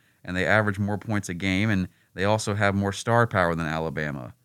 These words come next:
Drew Timme is showing everyone why he was the number one recruit in this past recruiting class. And usually, you know, guys, they go f-,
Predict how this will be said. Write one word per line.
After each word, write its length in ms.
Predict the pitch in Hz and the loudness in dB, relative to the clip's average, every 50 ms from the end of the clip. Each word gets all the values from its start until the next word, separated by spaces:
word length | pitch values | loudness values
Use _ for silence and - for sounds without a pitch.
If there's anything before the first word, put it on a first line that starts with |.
| _ _ - - | _ _ -20 -18
Drew 240 | 76 90 98 101 | -10 -6 -4 -4
Timme 400 | 95 - - 120 117 110 95 95 | -4 -4 -2 0 0 0 2 0
is 120 | 101 98 - | -2 -4 -4
showing 420 | - - 104 98 98 95 95 85 | -4 -2 -2 0 0 0 -2 -2
everyone 480 | - 98 107 95 101 92 92 95 98 87 | -2 -2 -2 -2 -2 -2 0 -2 -2 -2
why 200 | 87 95 95 95 | 0 0 0 0
he 140 | 98 101 95 | 0 -2 -4
was 160 | 95 95 87 | -4 -6 -8
the 80 | 95 | -6
number 220 | 92 95 95 95 92 | -6 -4 -4 -4 -4
one 160 | 92 92 90 | -4 -4 -6
recruit 480 | 87 87 - - 127 131 131 123 - - _ _ _ _ _ _ _ _ _ _ _ - | -6 -8 -6 -4 -2 -2 -2 -4 -8 -18 _ _ _ _ _ _ _ _ _ _ _ -8
in 200 | 92 92 95 92 | -4 -4 -4 -2
this 320 | 92 95 92 - - - | -4 -4 -6 -6 -12 -12
past 500 | _ - - 95 98 92 92 - - - | _ -4 0 2 4 4 2 0 -6 -12
recruiting 380 | 92 87 - 120 117 104 95 85 | -14 -10 -4 -2 0 0 0 -2
class. 560 | 85 78 55 50 50 50 - - - - - _ _ _ _ _ _ _ _ _ _ _ _ _ _ - | -4 -6 -6 -6 -6 -8 -10 -12 -12 -14 -18 _ _ _ _ _ _ _ _ _ _ _ _ _ _ -6
And 540 | 87 87 87 85 85 82 82 82 82 80 - | -4 -2 0 0 0 -2 -2 -4 -6 -8 -10
usually, 440 | - 101 110 113 107 104 104 101 98 | -6 -4 -4 -4 -2 -2 0 0 0
you 100 | 95 95 | 0 0
know, 160 | 95 92 90 | 0 -2 0
guys, 580 | 90 92 95 98 95 95 92 90 - - - _ _ _ _ | 2 2 4 4 4 4 2 0 -4 -10 -14 _ _ _ _
they 160 | - 90 90 | -10 -8 -6
go 260 | 82 92 92 92 92 | -2 0 0 0 0
f-, 220 | 87 - - - | -2 -4 -10 -20